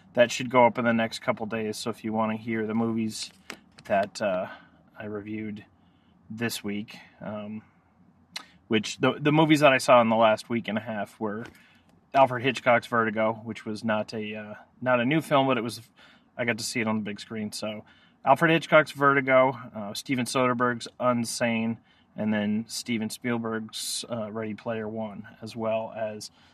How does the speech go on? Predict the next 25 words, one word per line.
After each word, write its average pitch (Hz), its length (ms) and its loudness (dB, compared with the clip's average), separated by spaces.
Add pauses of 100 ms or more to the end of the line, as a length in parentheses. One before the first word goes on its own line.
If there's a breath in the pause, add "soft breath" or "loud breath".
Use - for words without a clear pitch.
(140)
I'm 110 120 -4
gonna 104 160 -2
talk 110 260 -2
about 110 240 -4
seeing 107 320 -4
Logan 110 320 0
Lucky, 120 340 2
also 113 400 -6
directed 110 300 -4
by 110 120 -6
Steven 110 420 -6
Soderbergh. 110 500 -6
I 110 60 -6
did 113 180 -4
not 123 220 2
see 127 160 -4
that 113 160 2
in 107 60 -4
the 110 80 -4
theater, 113 420 -8 (100)
but 92 280 -6 (580 soft breath)
on 110 100 -2
the 110 80 0
recommendation 110 800 -2 (100)
of 107 320 -8